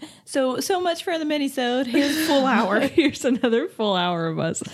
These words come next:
Speaker 2: Um, so this person, <laughs> he said he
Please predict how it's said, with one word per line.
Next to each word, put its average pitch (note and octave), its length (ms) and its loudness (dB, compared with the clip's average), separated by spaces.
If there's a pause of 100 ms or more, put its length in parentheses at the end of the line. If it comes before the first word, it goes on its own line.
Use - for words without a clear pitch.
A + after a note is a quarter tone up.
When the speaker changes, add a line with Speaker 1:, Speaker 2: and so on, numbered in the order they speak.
(360)
Speaker 2:
Um, F#3+ 440 -2 (240)
so A3+ 200 0
this B3+ 360 0
person, F3 640 -2 (240)
<laughs> - 560 -8
he B3+ 200 -2
said F#3+ 420 -2 (420)
he G#3 440 0